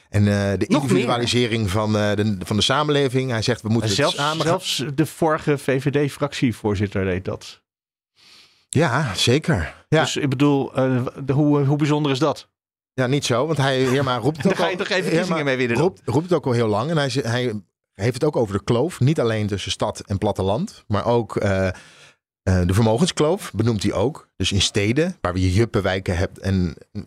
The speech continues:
Speaker 1: even verderop, eh, wonen, wonen mensen bij elkaar die de, ja, die dit letterlijk gewoon, eh,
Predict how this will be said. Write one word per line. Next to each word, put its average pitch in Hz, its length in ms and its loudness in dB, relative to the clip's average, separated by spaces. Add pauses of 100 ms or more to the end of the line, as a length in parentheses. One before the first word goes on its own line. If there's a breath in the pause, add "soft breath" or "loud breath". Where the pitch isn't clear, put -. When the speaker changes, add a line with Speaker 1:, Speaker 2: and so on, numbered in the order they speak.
(120)
Speaker 1:
even 131 260 0
verderop, 107 500 0 (100)
eh, 95 440 2 (180)
wonen, 98 380 2
wonen 101 200 2
mensen 101 260 0
bij 92 100 0
elkaar 92 380 -2
die 92 180 -2
de, 92 280 0 (260)
ja, 92 160 -2
die 87 140 -2
dit 87 280 -8
letterlijk 98 460 -2
gewoon, 95 320 0
eh, 87 220 0